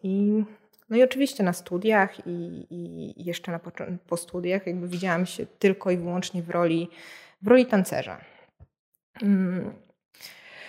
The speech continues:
Natomiast to też gdzieś, gdzieś się później, później zmieniło. Dostałam się do, do teatru w Krakowie i, no i trochę taka,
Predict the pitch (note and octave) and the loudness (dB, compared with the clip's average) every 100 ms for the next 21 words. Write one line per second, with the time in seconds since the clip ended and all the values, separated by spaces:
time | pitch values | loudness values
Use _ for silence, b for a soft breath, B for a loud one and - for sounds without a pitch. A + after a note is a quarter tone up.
0 | B B3+ D#4+ D#4 D#4 D4+ D4+ B3+ A3 B3 | B 2 4 4 2 2 4 4 4 2
1 | - - - B B G#3+ G#3 G#3+ - A3+ | 2 -2 -4 B B 4 4 0 0 -2
2 | A3+ G#3+ G#3+ G#3 G3+ G3 G3+ - G#3 G#3+ | -2 2 4 6 4 0 -8 -6 4 6
3 | G3+ G#3 G3+ G#3+ F#3+ F3 - G3+ G3 - | 6 6 6 6 2 0 -4 -2 -2 -4
4 | F3+ F3+ F#3 F3 F3+ F#3+ F3+ F3+ - - | -4 -2 -2 -4 -4 -4 -4 -12 -8 -10
5 | - F#3+ G3+ A3+ A3 - G3+ F3+ F#3 F#3 | -4 -2 4 4 4 0 -6 -8 -10 -12
6 | F3+ F#3+ F#3+ F#3 B B B B B B | -12 -12 -12 -14 B B B B B B
7 | B B - C#4 C#4+ C#4 - A#3+ G#3+ G#3 | B B -4 0 0 0 2 4 4 2
8 | G3+ F#3+ F#3+ | 0 -4 -4